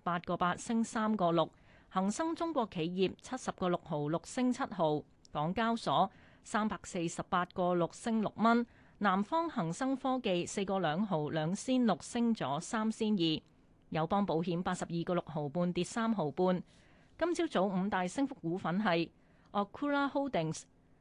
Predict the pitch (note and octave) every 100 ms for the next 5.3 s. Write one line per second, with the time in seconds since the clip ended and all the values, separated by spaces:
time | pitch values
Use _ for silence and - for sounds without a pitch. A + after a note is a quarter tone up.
0 | - G#3 G3+ G3+ A3+ G#3+ G#3 G3+ - F#3+
1 | F#3+ - - - _ _ _ _ - A3
2 | A3+ G#3 G3+ F3 E3 F3 E3 E3 G#3+ C#4+
3 | B3+ D#3+ D3+ - - B3 B3 F#3 E3+ E3+
4 | E3+ F3 B3 B3+ - D#3+ D#3 D3+ A#3+ A#3+
5 | G3+ F3+